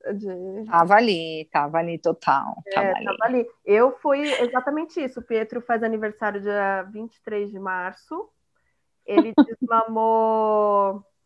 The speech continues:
Speaker 1: no final de abril, não lembro que dia, mas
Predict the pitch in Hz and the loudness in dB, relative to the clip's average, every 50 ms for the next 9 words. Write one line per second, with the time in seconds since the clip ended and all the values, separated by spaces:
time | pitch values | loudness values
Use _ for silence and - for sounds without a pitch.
0 | _ _ _ _ _ _ 220 214 - - 233 220 226 233 220 226 240 233 208 190 | _ _ _ _ _ _ -12 -12 -8 -4 2 4 4 4 4 2 2 0 2 0
1 | 214 214 214 220 240 294 403 427 415 _ _ _ _ _ _ _ 196 214 220 214 | -2 0 0 -2 0 -2 -2 -4 -6 _ _ _ _ _ _ _ -8 -6 -4 -2
2 | 208 214 214 214 202 202 _ 220 190 185 _ 196 196 226 262 302 359 359 _ _ | -4 -4 -4 -6 -8 -8 _ -14 -14 -12 _ -8 -6 -6 -6 -6 -6 -8 _ _
3 | _ _ _ _ _ _ _ _ _ _ _ _ _ - 214 214 220 220 226 226 | _ _ _ _ _ _ _ _ _ _ _ _ _ -8 0 4 6 6 8 6
4 | 226 226 226 226 226 220 | 6 4 2 0 -2 -4